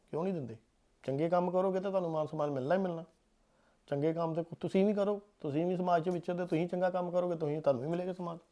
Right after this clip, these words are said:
ਐਡੀ ਨਹੀਂ ਗੱਲ ਵੀ ਜਿਹੜਾ ਬੰਦਾ ਚੰਗਾ ਕੰਮ ਕਰੇਗਾ, ਉਹਨੂੰ ਕੋਈ ਵੀ, ਭਾਵੇਂ ਜ਼ਰੂਰੀ ਨਹੀਂ ਵੀ ਸਰਪੰਚ ਹੋਏਗਾ ਵੀ ਤਾਂ ਹੀ ਮਿਲੇਗਾ। ਤੁਸੀਂ ਵੀ ਹੋ, ਤੁਸੀਂ ਵੀ ਚੰਗੇ ਕੰਮ ਕਰ ਰਹੇ ਹੋ, ਤੁਸੀਂ ਸਮਾਜ ਸੇਵਾ ਕਰਦੇ ਹੋ, ਤੁਹਾਨੂੰ ਵੀ ਸਮਾਨ ਮਿਲੇਗਾ। ਤੇ ਇਸ ਕਰਕੇ ਚੰਗੇ ਕੰਮ ਕਰਨੇ ਚਾਹੀਦੇ ਸਾਰਿਆਂ ਨੂੰ।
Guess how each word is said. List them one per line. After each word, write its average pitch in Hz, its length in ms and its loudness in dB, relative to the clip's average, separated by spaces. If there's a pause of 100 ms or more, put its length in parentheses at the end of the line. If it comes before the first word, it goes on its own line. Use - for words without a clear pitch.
(640)
ਐਡੀ 143 200 0
ਨਹੀਂ 185 140 0
ਗੱਲ 180 160 2
ਵੀ 175 100 -2
ਜਿਹੜਾ 175 140 0
ਬੰਦਾ 165 200 -2
ਚੰਗਾ 160 240 -2
ਕੰਮ 160 200 -4
ਕਰੇਗਾ, 160 240 -2
ਉਹਨੂੰ 185 120 -6
ਕੋਈ 160 160 -4
ਵੀ, 165 60 -2
ਭਾਵੇਂ 165 220 -2
ਜ਼ਰੂਰੀ 165 300 2
ਨਹੀਂ 214 100 4
ਵੀ 208 100 2
ਸਰਪੰਚ 170 360 0
ਹੋਏਗਾ 139 240 2
ਵੀ 143 140 -4
ਤਾਂ 143 120 0
ਹੀ 135 60 -4
ਮਿਲੇਗਾ। 131 300 -2 (600)
ਤੁਸੀਂ 214 260 4
ਵੀ 214 160 6
ਹੋ, 185 120 2
ਤੁਸੀਂ 180 280 0
ਵੀ 202 80 2
ਚੰਗੇ 170 240 0
ਕੰਮ 160 240 2
ਕਰ 156 160 2
ਰਹੇ 156 80 -4
ਹੋ, 165 60 -4
ਤੁਸੀਂ 165 220 -6
ਸਮਾਜ 151 300 0
ਸੇਵਾ 147 220 0
ਕਰਦੇ 143 260 -2
ਹੋ, 190 40 -6
ਤੁਹਾਨੂੰ 165 220 -4
ਵੀ 143 60 -8
ਸਮਾਨ 131 220 -8
ਮਿਲੇਗਾ। 104 320 -16 (1160)
ਤੇ 143 60 -6
ਇਸ 135 80 -8
ਕਰਕੇ 156 280 -2
ਚੰਗੇ 156 260 -2
ਕੰਮ 156 200 -2
ਕਰਨੇ 143 220 -4
ਚਾਹੀਦੇ 156 200 -4
ਸਾਰਿਆਂ 156 280 -2
ਨੂੰ। 170 120 -12